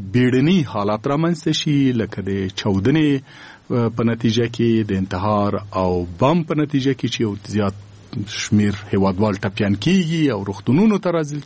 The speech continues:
کیږي، هلته یو بیړنی حالت اعلانیږي او په هغه بیړني حالت کې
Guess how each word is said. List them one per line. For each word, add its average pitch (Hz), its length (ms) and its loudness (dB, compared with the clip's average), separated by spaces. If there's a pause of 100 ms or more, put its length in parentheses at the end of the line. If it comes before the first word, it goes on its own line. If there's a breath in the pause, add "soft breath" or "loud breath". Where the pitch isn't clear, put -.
کیږي، 156 120 -2 (260 loud breath)
هلته 262 260 2
یو 190 100 4
بیړنی 120 480 2
حالت 110 420 -4
اعلانیږي 214 560 2
او 147 140 0
په 104 160 -4
هغه 95 180 -2
بیړني 107 420 2
حالت 104 360 -2
کې 196 200 2